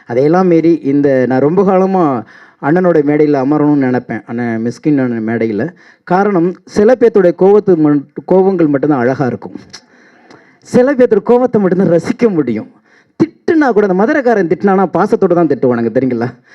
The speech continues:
அந்த மாதிரி மிஸ்கின் அண்ணனுடைய கோபத்துல பார்த்தீங்கன்னா அந்த உரிமையும் அந்த அழகும், அ, ரொம்ப ஒரு செல்லமும் இருக்கும். அப்படி கோபத்தை கூட இவ்வளவு செல்லமா பண்ண முடியுமா அப்படின்னா,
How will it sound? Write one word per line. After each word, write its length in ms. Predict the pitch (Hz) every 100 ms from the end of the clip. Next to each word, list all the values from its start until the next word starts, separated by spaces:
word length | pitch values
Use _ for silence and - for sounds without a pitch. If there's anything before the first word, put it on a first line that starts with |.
| - -
அந்த 320 | 165 247 269
மாதிரி 400 | 240 247 269 214
மிஸ்கின் 300 | 202 277 262
அண்ணனுடைய 460 | 240 226 214 202 190
கோபத்துல 520 | - 208 214 220 196 165
பார்த்தீங்கன்னா 540 | 170 165 160 151 165 185 - - - _
அந்த 280 | 170 175 175
உரிமையும் 760 | 185 262 294 277 226 214 233 -
அந்த 500 | 156 165 165 156 147
அழகும், 760 | 147 175 208 240 185 190 190
அ, 200 | 175 160
ரொம்ப 280 | 156 220 285
ஒரு 220 | 240 170 - 240
செல்லமும் 400 | 254 294 277 214
இருக்கும். 320 | 151 120 - _ - - -
அப்படி 420 | 202 226 247 247 -
கோபத்தை 480 | 254 311 339 294
கூட 140 | 233 247
இவ்வளவு 240 | 214 208
செல்லமா 340 | 208 190 208 202
பண்ண 260 | 170 170
முடியுமா 440 | 170 160 151 151 147
அப்படின்னா, 460 | 143 143 135 147